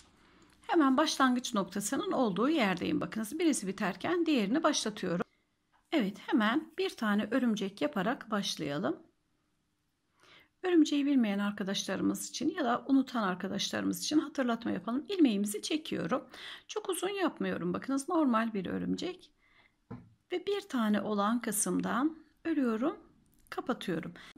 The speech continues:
Bir tane incimi alıyorum, kapatıyorum. Kapadıktan sonra hemen her iki grubun arasındaki geçiş yerine gelerek batıyorum.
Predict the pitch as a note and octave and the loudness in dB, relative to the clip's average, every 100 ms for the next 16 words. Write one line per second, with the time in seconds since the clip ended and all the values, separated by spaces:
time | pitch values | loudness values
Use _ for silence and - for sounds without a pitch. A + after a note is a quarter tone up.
0 | - - - _ G#4+ F#4 - A3+ G3 G#3 | -20 -20 -20 _ -6 -4 -2 -2 0 0
1 | B3 D4+ C4+ A3 F#3 F#3 C#4 A#3+ G#3+ G3 | 2 4 6 6 0 0 -2 0 0 0
2 | G3 A#3 D4 D#4 - _ _ _ _ _ | 0 0 0 -2 -10 _ _ _ _ _
3 | _ _ _ _ _ _ _ _ _ _ | _ _ _ _ _ _ _ _ _ _
4 | _ _ - - - - G3+ - - - | _ _ -20 -16 -12 -6 -6 -4 -8 -8
5 | - _ _ _ _ _ _ _ _ _ | -14 _ _ _ _ _ _ _ _ _
6 | - F#4 G4 F4+ - F#4 F#4 - G#3 F#3+ | -8 -4 -2 -2 2 4 4 2 0 2
7 | A#3 A#3+ F#4 A3 G#3+ C#4 - _ - - | -2 0 2 4 2 0 -4 _ -4 0
8 | F#4 G4+ - _ A#3 - G#3+ G#3+ A#3+ F#3+ | 2 0 -8 _ -6 -2 -4 -2 -2 0
9 | G#3 G#3 - E4+ C4+ - G3 G#3 B3 A#3 | 0 0 0 0 -2 -2 -4 -4 -6 -4
10 | D4+ D4+ C#4+ - G3 G3 A3+ - D#4+ F#3+ | -2 -2 -2 -2 -2 -2 -2 -2 0 0
11 | G3 - - C4+ - - - - - | 0 -4 -4 -4 -2 -4 -6 -8 -16